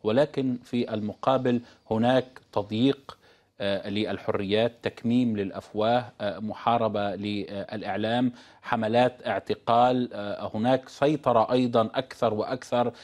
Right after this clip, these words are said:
على مفاصل الدولة إن كان قضاء وغير ذلك. هذا الموضوع ألا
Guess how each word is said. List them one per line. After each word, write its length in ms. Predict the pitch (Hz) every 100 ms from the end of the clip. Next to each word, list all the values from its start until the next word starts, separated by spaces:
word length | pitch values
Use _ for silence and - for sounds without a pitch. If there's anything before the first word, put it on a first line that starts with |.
| -
على 380 | 90 113 120 117 120
مفاصل 640 | 104 - 127 113 - 107
الدولة 480 | 107 98 110 120 113
إن 60 | 104
كان 280 | - 110 104
قضاء 460 | - 101 110 107
وغير 260 | 101 95 95
ذلك. 440 | 90 95 92 - - _ _ _ _
هذا 260 | 127 160 139
الموضوع 420 | 117 110 139 -
ألا 340 | 127 165 185